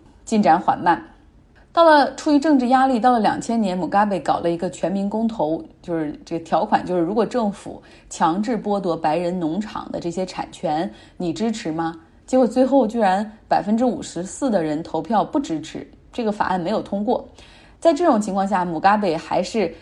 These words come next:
开始强力驱赶白人，然后发起了这样的一个暴力驱逐的土改运动。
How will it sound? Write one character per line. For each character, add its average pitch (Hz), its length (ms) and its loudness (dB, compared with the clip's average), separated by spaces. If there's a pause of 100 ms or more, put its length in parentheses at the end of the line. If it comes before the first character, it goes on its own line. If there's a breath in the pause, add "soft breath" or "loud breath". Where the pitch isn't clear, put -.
(140 loud breath)
开 208 220 0
始 180 240 -4
强 165 340 -2
力 190 180 -2
驱 - 320 -6
赶 - 240 -2 (340 loud breath)
白 160 200 4
人， 170 360 0 (400)
然 175 80 -8
后 175 80 0
发 190 220 0
起 185 140 -4
了 160 100 2
这 185 120 -2
样 165 180 2
的 160 40 -2
一 156 120 -2
个 156 320 2
暴 214 240 4
力 170 160 -2
驱 202 240 -6
逐 156 160 -6
的 170 120 0
土 165 220 -10
改 - 240 0
运 156 140 -8
动。 - 160 -10